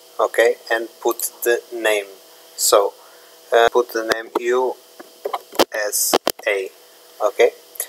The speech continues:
and the protocol type we have to choose L two T P, okay, and the servers, um, of Surfshark that works in protocol L two T P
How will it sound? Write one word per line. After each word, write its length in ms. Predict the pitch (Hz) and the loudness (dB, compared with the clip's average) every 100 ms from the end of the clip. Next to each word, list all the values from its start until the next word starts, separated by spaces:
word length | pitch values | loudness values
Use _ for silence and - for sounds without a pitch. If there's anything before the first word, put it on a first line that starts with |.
| - - | -14 4
and 220 | 117 123 | 4 4
the 80 | 131 | 2
protocol 580 | - 147 - 135 139 139 | 6 6 6 6 6 8
type 300 | 135 135 - | 8 6 4
we 160 | 123 127 | 0 6
have 200 | 123 - | 6 4
to 100 | 117 | -4
choose 600 | - - 117 117 - - - - - | -2 0 0 0 -2 -4 -8 -6 4
L 220 | 143 151 - | 6 6 0
two 300 | - 123 127 - - | 0 0 0 -6 -10
T 180 | - 123 | -4 -4
P, 300 | - 107 98 - - - - - - - | -6 -12 -14 -16 -20 -20 -20 -20 -8 -2
okay, 260 | - 113 120 - - - - - - - - - - | 4 4 4 0 -20 -12 -12 -12 -20 -20 -20 -20 0
and 300 | 131 127 127 - - - - 147 | 4 4 2 -6 -16 -20 -12 0
the 80 | 165 | 2
servers, 760 | - 151 123 107 98 - - - - - - - - - - | 4 4 2 -2 -2 -2 -2 -8 -20 -20 -20 -20 -20 -20 -4
um, 460 | 110 104 104 101 95 95 - - | -2 0 0 -2 -6 -12 -8 4
of 160 | 110 101 | 6 6
Surfshark 880 | - - 135 - - 107 104 - - | 4 6 4 4 2 2 2 -2 2
that 160 | 123 - - - - | 2 2 -12 -20 -4
works 680 | 120 120 110 - - - - - 123 | 6 6 6 0 -2 -2 -4 -8 -8
in 140 | 117 | -6
protocol 800 | - 127 123 120 - 104 101 - - 123 | 4 4 6 4 6 6 6 4 0 6
L 180 | 120 | 6
two 240 | 120 - 110 | 4 -4 -6
T 140 | - 98 - | -8 -12 -12
P 240 | 110 120 | -10 -10